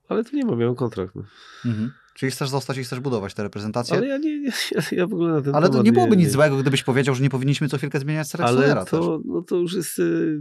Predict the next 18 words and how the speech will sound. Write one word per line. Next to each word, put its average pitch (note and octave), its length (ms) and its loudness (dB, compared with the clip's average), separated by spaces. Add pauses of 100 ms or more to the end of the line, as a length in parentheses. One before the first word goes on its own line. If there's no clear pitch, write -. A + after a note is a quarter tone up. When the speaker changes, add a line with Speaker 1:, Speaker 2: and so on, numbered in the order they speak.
(160)
Speaker 1:
każdego C#3 760 2
osobna B2+ 540 -2 (640)
i A#2 340 -2
kwestia A2+ 840 -2
przekazywania A2+ 580 0
informacji. A#2 720 -4
No D#2 160 -8
ja, F2+ 280 -6 (540)
ja G2+ 140 0
z G2+ 80 -6
mojej A2+ 260 4
perspektywy A2+ 880 -4
tylko - 280 -2
mówię G2+ 320 -4
to, G2 180 -8
co, G2 500 -6
to, G#2 100 -4
co G2 300 -6